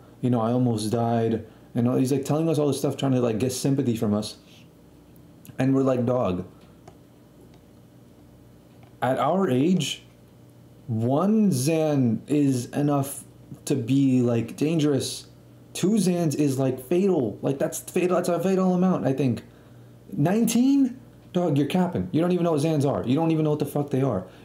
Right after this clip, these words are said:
People cut Zans to take them. They cut, they cut the pill to take 'em.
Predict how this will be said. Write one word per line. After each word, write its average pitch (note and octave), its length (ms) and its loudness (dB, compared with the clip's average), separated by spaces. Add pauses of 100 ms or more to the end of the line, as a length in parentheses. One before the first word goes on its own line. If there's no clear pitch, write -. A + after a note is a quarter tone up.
(120)
People E3 280 0
cut - 260 -2
Zans C3 560 0 (120)
to - 80 -2
take C#3+ 240 -2
them. C3+ 120 0
They C3+ 120 0
cut, - 340 -4
they D3+ 100 2
cut E3 240 -4
the D#3 80 -4
pill E3 360 0
to C3 100 -12
take C3+ 220 -2
'em. F#2 260 -4